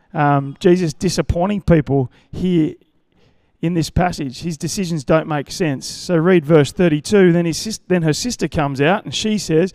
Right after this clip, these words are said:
"When Mary reached the place where Jesus was and saw him, she fell at his feet and said, 'Lord, if you had been here, my brother would not have died.'" <clears throat> So, this is the situation.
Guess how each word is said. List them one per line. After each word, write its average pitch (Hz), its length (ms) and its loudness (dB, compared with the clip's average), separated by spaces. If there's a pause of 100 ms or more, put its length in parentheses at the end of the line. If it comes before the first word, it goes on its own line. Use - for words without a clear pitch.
(400)
"When 160 200 0
Mary 175 280 4
reached 170 240 4
the 165 80 -2
place 180 320 2
where 165 120 4
Jesus 156 400 -2
was 156 220 2
and 139 80 -6
saw 156 220 0
him, 151 180 0
she 208 280 -4
fell 180 280 2
at 143 80 0
his 135 180 -4
feet 147 300 -2
and 143 100 -10
said, 156 240 -2
'Lord, 175 320 2
if 151 140 -4
you 175 120 0
had 139 140 4
been 190 200 -2
here, 175 100 -4
my 147 120 -2
brother 170 300 -2
would 143 140 -2
not 139 140 -6
have 123 120 -6
died.'" 143 440 -6 (3500)
<clears throat> - 60 -16 (1400)
So, 175 400 6 (1700)
this 196 140 2
is 202 80 -2
the 170 80 -2
situation. 151 720 -2